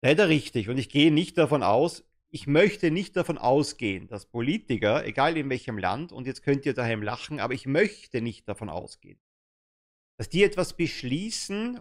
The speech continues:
und das auf einer Basis von Unwissenheit beschließen. Jeder vernünftige Mensch würde doch davon ausgehen wollen,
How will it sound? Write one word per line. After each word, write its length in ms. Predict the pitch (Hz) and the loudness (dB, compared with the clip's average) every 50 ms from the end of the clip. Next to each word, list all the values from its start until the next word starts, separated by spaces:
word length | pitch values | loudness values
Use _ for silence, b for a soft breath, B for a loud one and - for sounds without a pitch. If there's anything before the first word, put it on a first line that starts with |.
| _ _ - | _ _ -2
und 760 | - 170 170 175 175 175 175 175 175 175 175 165 - - - _ _ _ _ _ _ _ _ _ _ _ _ _ _ _ - | 0 2 4 4 4 4 2 2 0 -2 -4 -8 -10 -16 -18 _ _ _ _ _ _ _ _ _ _ _ _ _ _ _ -2
das 380 | 143 151 180 - - - - - - | 0 0 0 0 -2 -8 -10 -8 -4
auf 160 | 147 160 170 | -4 0 0
einer 160 | 170 160 160 | 2 2 2
Basis 580 | 156 - 123 117 131 160 175 165 180 175 160 - | 0 2 2 2 2 2 2 0 0 -2 -2 -2
von 220 | - - 110 107 - _ | -2 -2 -2 -2 -2 _
Unwissenheit 1040 | - 208 262 285 254 196 127 123 139 143 - - - 135 123 107 104 110 110 101 - - | -2 0 0 2 2 0 2 2 2 2 2 -2 -6 -4 -4 -2 0 0 0 0 -2 -6
beschließen. 800 | 110 98 - - 113 113 110 101 - - 107 101 92 92 - _ | -10 -10 -10 -8 -10 -10 -10 -10 -12 -12 -12 -12 -12 -12 -18 _
Jeder 600 | - 117 120 143 160 180 196 190 202 196 190 185 | -10 -2 2 4 4 4 4 4 2 2 2 0
vernünftige 680 | - 135 131 147 180 185 - - - 175 147 143 131 | -2 -2 -2 0 -2 -2 -4 -4 -2 -2 0 0 0
Mensch 460 | 123 131 147 165 180 185 - - 135 113 107 | -2 -2 -4 -4 -8 -10 -10 -10 -10 -6 0
würde 320 | 120 156 180 175 170 160 | 4 4 6 6 4 4
doch 180 | - 156 139 - | 2 2 0 0
davon 220 | - 127 120 117 | -4 -6 -4 -2
ausgehen 500 | 82 95 104 113 110 - - 113 101 98 | 0 0 0 0 -2 -4 -8 -10 -8 -4
wollen, 460 | - 127 160 196 220 240 247 277 - | 0 2 2 2 2 0 -2 -8 -14